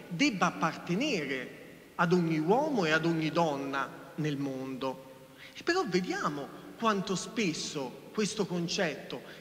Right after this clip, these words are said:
che è vero che è di diritto naturale, che appartiene cioè alla natura di ogni uomo, ma questo naturalmente è un concetto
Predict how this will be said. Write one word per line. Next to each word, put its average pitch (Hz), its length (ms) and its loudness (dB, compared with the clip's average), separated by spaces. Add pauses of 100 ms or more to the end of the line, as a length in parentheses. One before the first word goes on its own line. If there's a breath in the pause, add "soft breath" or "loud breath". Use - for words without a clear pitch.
che - 540 0
è 175 140 4
vero 165 520 2
che 190 140 6
è 175 60 8
di 156 120 4
diritto 165 400 4
naturale, 139 760 0
che 214 140 2
appartiene 175 680 0
cioè 160 260 2
alla 151 180 2
natura 151 360 -2
di 139 120 -2
ogni 143 240 -4
uomo, 127 560 -8 (540 loud breath)
ma 254 100 4
questo 269 280 2
naturalmente 214 640 2
è 196 40 8
un 208 120 2
concetto 277 680 -4